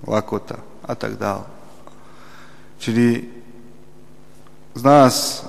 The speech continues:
lidí, ktorí sme slabí, hříšní, vychází častokrát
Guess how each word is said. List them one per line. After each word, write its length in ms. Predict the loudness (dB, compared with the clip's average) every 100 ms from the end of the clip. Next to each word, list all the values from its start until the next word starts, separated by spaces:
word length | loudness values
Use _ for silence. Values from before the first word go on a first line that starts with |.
| -4
lidí, 480 | 6 8 8 6 6 2 -8 -14 -16 -16 -16 -16 -16 -2
ktorí 240 | 0 0
sme 240 | -2 -4 -4
slabí, 640 | 2 8 8 8 2 2 -2 -4
hříšní, 720 | 0 0 0 0 0 -2 -10 -16 -16 -16 -18 -4
vychází 400 | -2 0 0 0
častokrát 680 | -4 -6 -4 -4 2 2 2